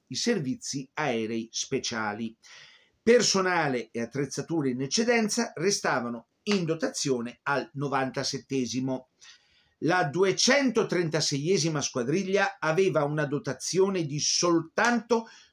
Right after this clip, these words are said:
cinque Stuka tipo R due, i Werknummer cinque sette nove quattro,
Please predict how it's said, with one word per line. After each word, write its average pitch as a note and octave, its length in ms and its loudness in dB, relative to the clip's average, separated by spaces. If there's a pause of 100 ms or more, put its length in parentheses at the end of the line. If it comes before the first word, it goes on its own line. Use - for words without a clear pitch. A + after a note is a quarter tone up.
(120)
cinque A3 680 0
Stuka - 800 -2
tipo D3 560 -2
R D3 540 0
due, C#3 560 0 (520)
i F3+ 140 0
Werknummer D#3 1300 0 (460)
cinque A3+ 440 4
sette C3 640 0
nove A2+ 300 -6
quattro, E3+ 600 0